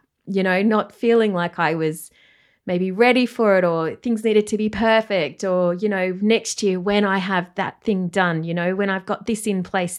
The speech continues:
then I'll feel like I can go. No, I committed to it. I got myself an accountability buddy <laughs> to help me to make sure that we both put our applications in. And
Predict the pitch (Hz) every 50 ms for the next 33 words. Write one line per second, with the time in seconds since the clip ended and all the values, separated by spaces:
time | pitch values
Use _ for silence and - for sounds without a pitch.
0 | - - 202 202 202 202 190 180 180 - 180 175 175 180 185 - 165 170 - -
1 | 175 170 156 151 160 - - - - - - - - - 196 185 185 185 - 220
2 | 202 208 220 220 262 247 - - 285 285 311 330 - - - _ - 180 180 196
3 | 180 175 202 196 196 - 202 202 - 196 180 185 - - 202 190 208 196 196 190
4 | 208 214 220 233 226 220 226 220 240 294 359 349 - - - 254 - - - 339
5 | - - - - - - - - - - - 170 220 226 - 233 233 233 233 -
6 | 220 214 214 208 214 - - 208 208 208 196 - 190 185 190 185 190 180 - -
7 | 190 202 226 226 - 247 214 208 196 190 185 185 - 185 180 - 190 202 - -
8 | 220 214 214 214 247 262 285 294 302 - - - - - _ - 190 185 175 180
9 | 196 190 190 190 180 -